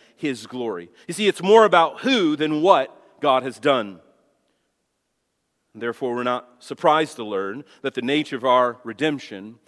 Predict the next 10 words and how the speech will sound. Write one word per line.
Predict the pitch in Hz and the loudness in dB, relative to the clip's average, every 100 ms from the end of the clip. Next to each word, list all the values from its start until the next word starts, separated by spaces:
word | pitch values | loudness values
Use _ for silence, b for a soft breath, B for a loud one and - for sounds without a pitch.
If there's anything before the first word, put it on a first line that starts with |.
| b - | b -12
is | 117 120 | -10 -6
more | 131 123 117 | -4 -4 -4
about | 107 110 110 | -4 -4 -2
God | 135 147 107 98 110 110 | 0 2 2 -2 -10 -14
than | 117 | -12
it | 107 | -10
really | 120 120 113 | -10 -8 -8
is | 98 | -10
about | 104 92 87 | -12 -14 -10
us. | 107 65 - - | -12 -12 -20 -20